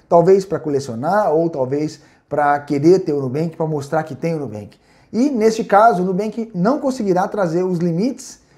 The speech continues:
pra esse cliente da forma que esse cliente gostaria. Então, pra esse cliente, ele seria um cliente frustrado. Neste caso, pode acontecer a reprova também. Já vimos vários casos aqui no canal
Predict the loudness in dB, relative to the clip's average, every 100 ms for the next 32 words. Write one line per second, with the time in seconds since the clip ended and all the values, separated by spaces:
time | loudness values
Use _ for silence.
0 | _ _ 6 6 6 2 -4 -6 -4 0
1 | -2 -2 -4 -6 -4 -4 -4 -6 0 2
2 | 2 0 -4 -4 -4 -2 0 -2 -4 -6
3 | _ _ _ 0 0 2 2 4 2 2
4 | -4 -2 -2 0 2 2 0 -2 -4 -6
5 | -8 -6 -6 -2 0 0 -2 -12 _ _
6 | -6 -4 -4 -2 0 2 0 -6 -16 _
7 | 4 6 6 -2 -6 -4 0 0 0 -2
8 | -2 -4 -2 0 0 -2 -8 _ _ -2
9 | -2 0 0 2 4 2 0 -2 -2 -2
10 | -4 -2 0 0 -2